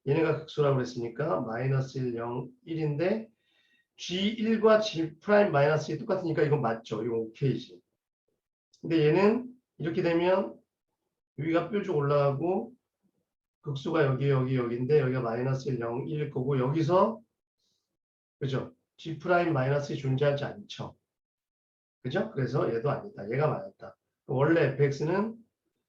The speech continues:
원래 에프엑스는 이거였다. 따라서 에프엑스는 우리한테 이 정도는 이제 식은 죽 먹기죠. 엑스엑스 플러스 일의 완전 제곱,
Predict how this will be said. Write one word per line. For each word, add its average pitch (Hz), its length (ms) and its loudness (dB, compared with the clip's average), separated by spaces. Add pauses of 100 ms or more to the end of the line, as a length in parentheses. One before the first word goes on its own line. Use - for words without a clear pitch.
(360)
원래 139 240 2
에프엑스는 151 640 -4
이거였다. - 840 -4 (1120)
따라서 151 600 0
에프엑스는 143 720 -2 (480)
우리한테 139 320 -4
이 - 60 -8
정도는 143 400 -2
이제 107 120 -12
식은 - 300 -12
죽 180 140 -14
먹기죠. 120 460 -16 (1040)
엑스엑스 - 760 -4
플러스 131 440 -2
일의 135 180 0
완전 110 560 -4
제곱, 113 480 -6